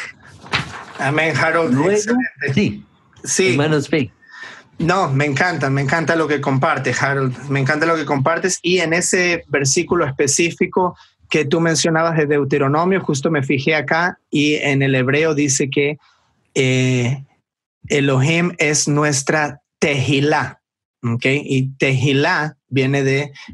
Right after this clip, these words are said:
Speaker 1: ese, eh, esa raíz de Halel y,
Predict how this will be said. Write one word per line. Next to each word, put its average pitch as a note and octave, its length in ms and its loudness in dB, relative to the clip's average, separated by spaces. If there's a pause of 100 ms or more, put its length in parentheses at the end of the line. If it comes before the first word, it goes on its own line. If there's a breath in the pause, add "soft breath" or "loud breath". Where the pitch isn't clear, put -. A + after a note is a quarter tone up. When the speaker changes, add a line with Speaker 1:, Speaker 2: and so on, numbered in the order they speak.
Speaker 1:
ese, C3+ 840 2 (320 loud breath)
eh, C3 360 0
esa D3 240 0
raíz C#3 420 2
de D3 120 2
Halel D3 600 0 (460 loud breath)
y, E3+ 420 0